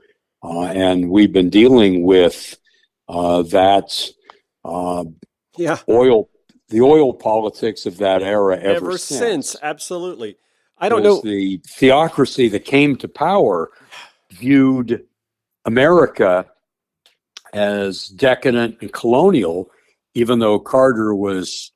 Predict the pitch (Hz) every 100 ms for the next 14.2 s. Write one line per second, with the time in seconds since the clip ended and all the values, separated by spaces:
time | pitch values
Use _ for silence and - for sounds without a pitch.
0 | _ _ _ _ - - 90 - 139 120
1 | 101 101 131 135 - - 98 85 80 98
2 | 135 135 139 127 117 117 117 104 98 127
3 | 190 - 104 87 - 107 95 113 95 90
4 | 80 - _ _ _ _ - - 101 95
5 | 101 - 127 117 95 95 90 123 165 107
6 | 110 107 107 104 104 - _ _ _ _
7 | _ _ _ _ _ - - 98 104 110
8 | 110 113 117 110 104 101 104 147 139 127
9 | 95 104 110 104 - _ _ _ 127 123
10 | 131 127 - 135 123 117 123 123 117 -
11 | 107 107 - 117 143 117 110 104 110 117
12 | 117 110 104 104 101 95 - 101 107 110
13 | 110 101 - 98 - 101 117 147 143 98
14 | 95 101